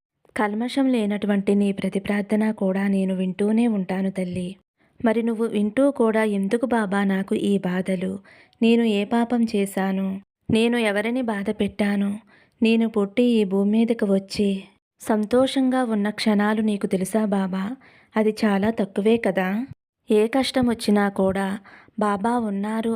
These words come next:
అని నీతో చెప్పుకుంటున్నాను. నాకు వచ్చేటటువంటి కష్టం ముందు నీ రూపాన్ని చూసి నా బాధను నేను మర్చిపోతున్నాను. అన్నీ నువ్వే అని అనుకుని నా కష్టాన్ని నీతో చెప్పుకుంటే ఆ కష్టం చాలా చిన్నదిగా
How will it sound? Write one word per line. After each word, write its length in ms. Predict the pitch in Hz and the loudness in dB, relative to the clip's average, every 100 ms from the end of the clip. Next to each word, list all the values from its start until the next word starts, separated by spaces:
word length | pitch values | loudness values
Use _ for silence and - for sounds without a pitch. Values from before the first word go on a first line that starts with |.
| - | -2
అని 200 | 202 202 | 0 0
నీతో 320 | 196 196 196 | 0 0 0
చెప్పుకుంటున్నాను. 960 | 247 208 - 196 196 196 196 196 196 196 202 - _ - | -2 -2 -4 -2 -2 0 0 0 0 -2 -4 -10 _ -6
నాకు 240 | 220 220 233 | -4 0 2
వచ్చేటటువంటి 840 | 208 208 254 262 240 220 208 214 | 2 0 0 0 0 0 0 0
కష్టం 400 | 208 196 - 220 | -2 -2 0 2
ముందు 320 | 208 196 196 196 202 - - - 233 | 2 2 0 -2 -4 -10 -20 -4 2
నీ 120 | 220 | 4
రూపాన్ని 540 | 233 220 214 247 262 262 | 4 2 0 0 0 0
చూసి 380 | - 214 196 214 | 0 0 2 2
నా 160 | 202 196 | 2 2
బాధను 420 | 190 190 196 233 | 0 0 2 4
నేను 260 | 233 214 202 | 4 4 2
మర్చిపోతున్నాను. 920 | 196 196 214 214 202 196 196 196 190 190 247 _ _ _ _ | 0 -2 -2 -2 0 0 0 0 -2 -6 -10 _ _ _ _
అన్నీ 340 | 214 208 226 262 254 | -4 -2 0 2 2
నువ్వే 360 | 220 202 226 240 | 0 0 0 0
అని 160 | 208 214 | -2 -4
అనుకుని 500 | 202 196 202 196 196 202 - - - - | -4 -2 0 0 0 -2 -8 -20 -6 0
నా 120 | 220 | 2
కష్టాన్ని 560 | 220 202 - 233 247 254 | 2 -2 0 0 2 2
నీతో 280 | 214 202 220 | 0 0 0
చెప్పుకుంటే 640 | 220 202 202 196 202 196 202 - | 2 -2 -2 -2 -2 0 -2 -2
ఆ 100 | 202 | -2
కష్టం 400 | 196 190 - 233 | -2 -4 -2 -2
చాలా 360 | 233 220 196 208 | 0 0 0 -2
చిన్నదిగా 540 | 214 202 202 220 240 | 0 0 0 2 0